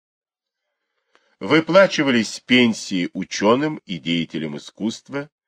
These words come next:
культура подвергалась жестокому идеологическому контролю. Цензура и полиция строго следили за печатью, преследовали свободомыслие.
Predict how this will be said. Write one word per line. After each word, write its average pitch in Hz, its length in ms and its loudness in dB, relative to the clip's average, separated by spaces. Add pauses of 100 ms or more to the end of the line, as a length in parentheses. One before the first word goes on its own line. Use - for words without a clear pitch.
(360)
культура 160 920 4
подвергалась 107 1040 2
жестокому 107 1040 -2
идеологическому 92 1000 -4
контролю. 73 580 -12 (580)
Цензура 113 680 0
и - 180 -12
полиция 92 640 -4
строго 143 480 -4
следили 117 760 -2
за 85 240 -10
печатью, 98 720 -2 (440)
преследовали 120 1000 -2
свободомыслие. 71 1040 -10